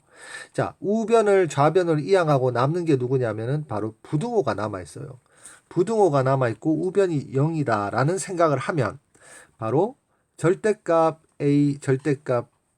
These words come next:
B가 A, B하고 같을 때 등호가 성립합니다. 자, 절대값 A, 절대값 B가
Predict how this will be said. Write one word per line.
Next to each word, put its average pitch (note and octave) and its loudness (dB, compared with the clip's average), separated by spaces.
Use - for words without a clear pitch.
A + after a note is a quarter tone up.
B가 A#2+ -6
A, F3+ 2
B하고 D#3 0
같을 E3 -4
때 F#3 2
등호가 C3+ 0
성립합니다. D3 -6
자, C#3+ 0
절대값 G3+ 2
A, D#3+ 4
절대값 C#3+ -2
B가 A#2 -4